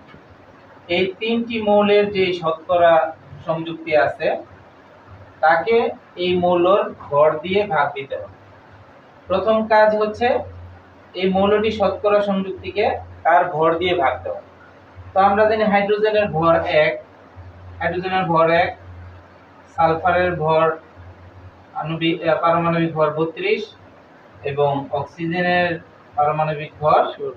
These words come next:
ষোলো, এটা আমরা জানি। তো আমরা হাইড্রোজেনের যে পারমাণবিক ভর আছে, সেই পারমাণবিক ভর দিয়ে হাইড্রোজেনের যে শতকরা সংযুক্তি দেওয়া আছে, তাকে আমরা ভাগ দিব।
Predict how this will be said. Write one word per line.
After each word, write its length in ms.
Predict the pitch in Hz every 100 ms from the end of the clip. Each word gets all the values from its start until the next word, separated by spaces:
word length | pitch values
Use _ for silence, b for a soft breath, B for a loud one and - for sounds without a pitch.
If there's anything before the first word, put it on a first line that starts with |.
| -
ষোলো, 260 | 180 156 127
এটা 220 | - 156
আমরা 180 | 165 165
জানি। 320 | 170 170 - - - - - - - - - - - - - - -
তো 80 | 196
আমরা 280 | 190 196
হাইড্রোজেনের 760 | 196 240 214 240 233 226 233 226
যে 180 | 214 208
পারমাণবিক 640 | 202 185 180 180 170 165
ভর 200 | 151 147
আছে, 400 | 147 147 214 -
সেই 200 | - 156
পারমাণবিক 580 | 165 165 175 185 208 208
ভর 220 | 170 175
দিয়ে 120 | 226
হাইড্রোজেনের 600 | 185 175 185 220 220 214
যে 100 | 202
শতকরা 400 | 170 175 - 202
সংযুক্তি 480 | 196 196 190 - 175
দেওয়া 220 | 165 143
আছে, 300 | 139 - 214 - - - - - - - -
তাকে 300 | 147 151 185
আমরা 200 | 190 220
ভাগ 300 | 143 131 120
দিব। 160 | 113